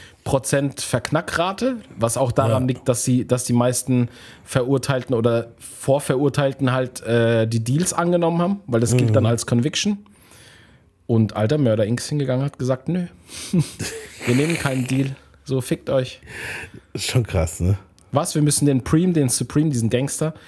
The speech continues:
Speaker 1: wir müssen den, äh, verkaufen? Nee, machen wir nicht.“
Speaker 2: Ja, da hätten sie aber auch, ganz ehrlich, das
Speaker 1: Die hätten
Speaker 2: wär
Speaker 1: zwanzig Jahre in den Knast wandern können.
Speaker 2: Ja, die wären aber, die waren aber auch schon so krass unter der Lupe, weil schon dieses fifty-Ding
Speaker 1: Ja, klar.
Speaker 2: war und alles, dass,
Speaker 1: Klar.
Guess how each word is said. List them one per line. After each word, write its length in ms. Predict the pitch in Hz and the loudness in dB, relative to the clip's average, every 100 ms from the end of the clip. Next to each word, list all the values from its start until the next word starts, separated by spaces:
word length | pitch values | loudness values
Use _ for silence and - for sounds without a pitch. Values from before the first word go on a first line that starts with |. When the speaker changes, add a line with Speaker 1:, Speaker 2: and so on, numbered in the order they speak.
| - - | -20 0
Speaker 1:
wir 100 | 113 | 2
müssen 240 | 131 139 | 4 2
den, 300 | 143 139 135 | 2 4 4
äh, 560 | 127 123 120 117 120 113 | 2 2 2 2 0 0
verkaufen? 580 | - 123 151 190 202 170 | -2 -2 -2 -2 -4 -4
Nee, 140 | 170 | -4
machen 300 | 165 156 151 | -4 -4 -4
wir 60 | 139 | -4
nicht.“ 180 | 147 - - - | -6 -10 -16 -8
Speaker 2:
Ja, 160 | 92 107 | -2 2
da 40 | |
hätten 200 | 107 104 | 2 2
sie 100 | 107 | 2
aber 140 | 110 98 | 2 2
auch, 200 | 92 - - | -2 -8 -2
ganz 240 | 110 107 | 0 0
ehrlich, 420 | 95 101 95 - - _ _ _ _ _ - | -2 -2 -4 -6 -14 _ _ _ _ _ -8
das 100 | 131 | 0
Speaker 1:
Die 100 | 120 135 | 2 4
hätten 180 | 127 | 4
Speaker 2:
wär 100 | 123 | 2
Speaker 1:
zwanzig 440 | - - 135 131 143 | 0 0 0 0 0
Jahre 160 | 147 | 0
in 60 | 165 | 0
den 60 | 160 | -2
Knast 260 | 254 - | -2 0
wandern 240 | 160 120 107 | 0 2 2
können. 280 | 107 101 104 | 2 0 0
Speaker 2:
Ja, 380 | 117 123 143 147 | 2 2 2 0
die 180 | 131 120 | 0 2
wären 160 | 139 | 2
aber, 200 | 139 135 | 2 2
die 120 | 127 131 | 4 4
waren 140 | 147 | 4
aber 140 | 139 | 2
auch 60 | 131 | 2
schon 160 | - 127 | 2 4
so 160 | 151 | 4
krass 240 | - 151 151 | 4 0 2
unter 180 | 151 139 | 4 4
der 100 | 127 | 4
Lupe, 380 | 156 - 135 123 | 4 4 4 4
weil 140 | 123 | 2
schon 180 | - 131 | 2 4
dieses 240 | 127 120 | 4 2
fifty-Ding 440 | - 160 - 123 127 | 2 2 2 4 4
Speaker 1:
Ja, 60 | |
klar. 140 | 117 117 | 4 2
Speaker 2:
war 140 | 156 | 2
und 60 | 104 | 2
alles, 320 | 117 113 - - - - - | 2 2 -2 -16 -20 -20 -2
dass, 220 | - | 2
Speaker 1:
Klar. 20 | 117 | 2